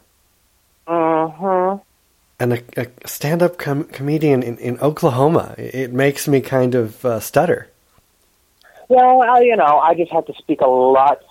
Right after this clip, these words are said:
Speaker 1: slower for everybody, uh, in the audience. <laughs>
Speaker 2: So, uh, t-,
Speaker 1: Um,
Speaker 2: tell our
Speaker 1: I have to
Speaker 2: worldwide
Speaker 1: keep up with the
Speaker 2: audience about
Speaker 1: <laughs>
Speaker 2: Oklahoma. Sorry about that.
Speaker 1: Uh, for the people who don't know anything about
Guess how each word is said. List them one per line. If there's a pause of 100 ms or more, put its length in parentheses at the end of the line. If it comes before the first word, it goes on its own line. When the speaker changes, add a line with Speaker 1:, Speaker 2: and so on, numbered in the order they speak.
(160)
Speaker 1:
slower
for
everybody, (320)
uh,
in
the
audience. (1080)
<laughs> (1300)
Speaker 2:
So,
uh,
t-,
Speaker 1:
Um,
Speaker 2:
tell
our
Speaker 1:
I
have
to
Speaker 2:
worldwide
Speaker 1:
keep
up
with
the
Speaker 2:
audience
about
Speaker 1:
<laughs>
Speaker 2:
Oklahoma. (140)
Sorry
about
that. (1700)
Speaker 1:
Uh, (400)
for
the
people
who
don't
know
anything
about